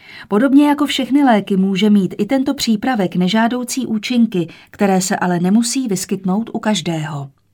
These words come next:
Možné nežádoucí účinky. Méně časté. Nepříjemné pocity, například pálení nebo svědění, které jsou způsobeny léčivými látkami a během krátké doby většinou vymizí.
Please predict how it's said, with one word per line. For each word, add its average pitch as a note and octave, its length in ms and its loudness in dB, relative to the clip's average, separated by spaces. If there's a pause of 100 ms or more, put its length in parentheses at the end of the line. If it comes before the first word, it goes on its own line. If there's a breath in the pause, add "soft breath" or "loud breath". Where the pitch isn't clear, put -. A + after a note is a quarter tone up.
(720 loud breath)
Možné C#4+ 480 4
nežádoucí A3 760 0
účinky. E3 680 -4 (880 loud breath)
Méně A3+ 420 6
časté. D#3+ 640 -2 (440)
Nepříjemné F#3+ 640 2
pocity, G#3+ 560 -2
například F3 540 -2
pálení F3+ 680 2
nebo F3 200 0
svědění, F#3+ 760 2 (380 loud breath)
které B3+ 280 2
jsou D4 200 0
způsobeny B3 720 0
léčivými A3 580 0
látkami A#3 640 2 (240 loud breath)
a - 80 0
během B3+ 320 0
krátké A#3 500 -2
doby B3 240 -2
většinou G#3+ 560 0
vymizí. F3 640 0